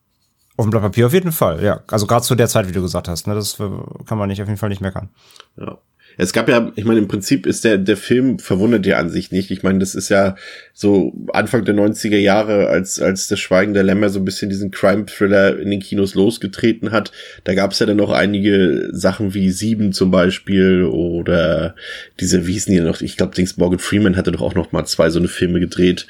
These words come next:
Speaker 2: Ich mir fange die Titel nicht ein, denn zum Küssen sind sie da. Und im Netz
Speaker 1: Ja,
Speaker 2: der Spinne,
Speaker 1: genau.
Speaker 2: glaub ich, hieß der. Und Denzel Washington hatte auch noch einen Film. Wie hieß der denn noch? War der nicht sogar mit Julia Roberts? Ich weiß es gar nicht mehr. Auch, auch irgendwie, irgendwie auch so ein Crime-Thriller, irgendwie sowas.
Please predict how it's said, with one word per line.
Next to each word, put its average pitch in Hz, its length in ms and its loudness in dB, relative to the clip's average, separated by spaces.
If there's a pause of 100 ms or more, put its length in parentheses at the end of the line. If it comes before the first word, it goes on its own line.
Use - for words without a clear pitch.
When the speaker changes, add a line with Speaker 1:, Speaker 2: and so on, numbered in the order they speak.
(640)
Speaker 2:
Ich - 140 -6
mir 90 80 0
fange 90 240 0
die - 80 -10
Titel 101 200 -2
nicht 95 160 2
ein, 87 120 0
denn 90 120 0
zum 92 140 -4
Küssen 101 300 -4
sind 95 180 0
sie 95 140 -2
da. 110 440 0 (380)
Und 78 160 -8
im 92 80 2
Netz 107 220 2
Speaker 1:
Ja, 117 100 4
Speaker 2:
der 110 80 2
Spinne, 123 280 0
Speaker 1:
genau. 117 120 2
Speaker 2:
glaub 123 200 2
ich, 135 100 -4
hieß 147 220 -6
der. 135 280 0 (500)
Und - 440 -6 (160)
Denzel 98 680 2
Washington 113 720 0
hatte 104 400 -2
auch 107 240 2
noch 143 240 0
einen 151 80 -2
Film. 170 600 0
Wie 95 60 -2
hieß - 180 -6
der 110 160 -4
denn 95 160 2
noch? 87 260 -2 (1160)
War 92 100 -4
der 95 80 2
nicht 98 100 -4
sogar 98 200 -2
mit 92 80 -4
Julia 90 180 2
Roberts? 104 420 -6
Ich - 120 -12
weiß 95 100 -10
es - 100 -16
gar - 120 -4
nicht 90 80 -6
mehr. 87 160 0
Auch, - 100 -2
auch - 160 -6
irgendwie, 87 340 2
irgendwie 90 220 0
auch 98 100 4
so 95 120 -2
ein 85 40 0
Crime-Thriller, 85 520 -2
irgendwie 80 160 -6
sowas. 80 340 -8